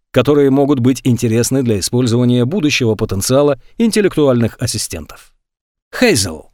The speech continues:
мощный инструмент для Mac. Приложение позволяет сохранять вложенные документы в специальных папках, переименовывать файлы или сортировать их по имени, дате или комбинации свойств,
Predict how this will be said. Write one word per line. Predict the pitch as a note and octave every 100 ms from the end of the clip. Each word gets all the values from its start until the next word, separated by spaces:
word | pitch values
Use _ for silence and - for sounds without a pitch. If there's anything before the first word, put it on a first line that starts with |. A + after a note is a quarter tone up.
| _ _ _ _
мощный | C3 G#3+ - G3+ F#3+ -
инструмент | D#3 - C3 B2 B2+ A#2+ -
для | B2 A#2
Mac. | A#2 G#2 - - _ _ _ _
Приложение | G#2+ A2+ G#2+ G#2+ D#3+ E3
позволяет | B2+ A2 B2 C#3 C#3
сохранять | A2 G#2+ A2+ B2+ B2
вложенные | G#2 C3 A#2+ A#2+ A2
документы | G2+ G2 A2 C3 B2+
в | B2+
специальных | - C#3+ B2 A#2+ F#2 -
папках, | B2 B2 B2+ - _ _ _
переименовывать | B2+ C#3 C#3+ E3 G#3 D#3+ A#2 G2+
файлы | - A#2 B2 B2+ C3 -
или | G3 F3+
сортировать | D3 C#3 C3 C3 C#3 B2
их | A#2
по | - G#2
имени, | C3+ D#3 D3+ - -
дате | G2 A2 A2 C3 B2 -
или | A3+
комбинации | - D#3 B2+ B2 - E2
свойств, | - C3+ D#3+ - -